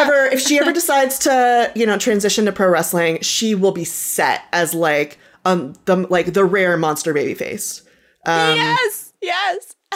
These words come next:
Speaker 2: <laughs>
Speaker 1: of just, like, lovable and terrifying. Like, uh, just,
Speaker 2: Ugh.
Speaker 1: uh,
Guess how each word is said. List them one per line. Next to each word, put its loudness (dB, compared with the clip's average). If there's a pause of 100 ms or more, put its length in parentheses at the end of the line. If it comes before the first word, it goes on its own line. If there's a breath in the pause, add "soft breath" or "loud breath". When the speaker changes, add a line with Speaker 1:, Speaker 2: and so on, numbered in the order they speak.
(200)
Speaker 2:
<laughs> -10
Speaker 1:
of 2
just, 0
like, 2
lovable 2
and 0
terrifying. -6 (840)
Like, -2 (220)
uh, 2
just, 0
Speaker 2:
Ugh. 2
Speaker 1:
uh, -20